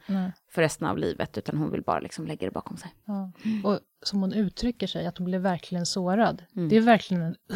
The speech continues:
Speaker 1: underdrift mot vad jag skulle känna.
Speaker 2: Mm.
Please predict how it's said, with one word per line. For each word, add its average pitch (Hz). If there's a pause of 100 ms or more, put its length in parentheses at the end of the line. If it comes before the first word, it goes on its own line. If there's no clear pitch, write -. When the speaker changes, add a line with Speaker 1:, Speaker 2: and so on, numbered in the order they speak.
Speaker 1:
underdrift 185
mot 175
vad 160
jag 233
skulle 160
känna. 160
Speaker 2:
Mm. 165